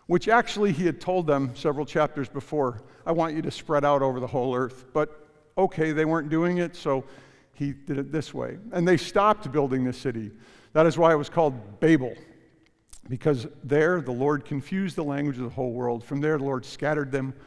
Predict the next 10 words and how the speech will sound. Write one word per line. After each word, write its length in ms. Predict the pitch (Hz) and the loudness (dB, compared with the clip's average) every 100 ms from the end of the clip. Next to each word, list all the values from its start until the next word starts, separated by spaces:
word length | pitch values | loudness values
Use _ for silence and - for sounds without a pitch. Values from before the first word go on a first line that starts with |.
| - - - | -20 -20 -10
over 160 | 127 123 | -6 -4
the 80 | 117 | -4
whole 260 | - 143 | -2 0
face 560 | 139 139 127 117 - - 127 | -2 -6 -10 -12 -16 -20 -18
of 80 | 104 | -14
the 80 | 104 | -12
whole 240 | 117 107 | -10 -10
earth. 380 | 104 104 - - _ _ - _ _ _ _ _ _ _ _ - | -10 -12 -14 -20 _ _ -20 _ _ _ _ _ _ _ _ -6
"Let 300 | 170 226 226 233 | 0 0 -2 -4
us." 520 | 165 151 - - | -2 -2 -6 -12